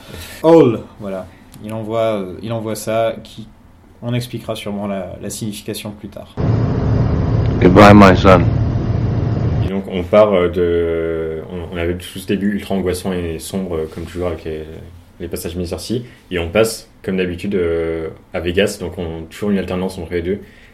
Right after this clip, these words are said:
Speaker 3: Et avec, euh, donc la, la mise en scène de Vegas, euh, avec ses couleurs très roses, euh,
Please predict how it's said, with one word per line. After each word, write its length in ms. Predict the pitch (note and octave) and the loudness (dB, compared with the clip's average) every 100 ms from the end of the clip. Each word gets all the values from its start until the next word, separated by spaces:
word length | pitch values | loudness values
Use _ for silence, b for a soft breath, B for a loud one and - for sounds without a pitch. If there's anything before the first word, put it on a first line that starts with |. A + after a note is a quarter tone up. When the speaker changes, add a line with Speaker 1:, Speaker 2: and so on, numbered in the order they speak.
| b E2+ | b -6
Speaker 3:
Et 100 | D#2+ | -4
avec, 220 | E2+ E2+ | -4 -2
euh, 360 | E2 D#2+ D#2+ D#2+ | -2 -2 -4 -8
donc 240 | D#2+ E2 - | -12 -10 -4
la, 200 | E2 D#2+ | -4 -2
la 120 | E2 | -4
mise 140 | E2+ | -6
en 60 | E2+ | -8
scène 380 | - F2+ E2+ E2 | -4 -4 -4 -6
de 80 | E2 | -6
Vegas, 400 | E2 F2 F2 E2 | -4 -2 -4 -6
euh, 340 | D#2 D#2 D2+ | -6 -6 -6
avec 200 | D#2 D#2+ | -8 -8
ses 80 | - | -14
couleurs 240 | - E2 | -12 -12
très 160 | - E2+ | -8 -8
roses, 320 | D#2+ E2 D#2 | -4 -6 -6
euh, 100 | D2+ | -10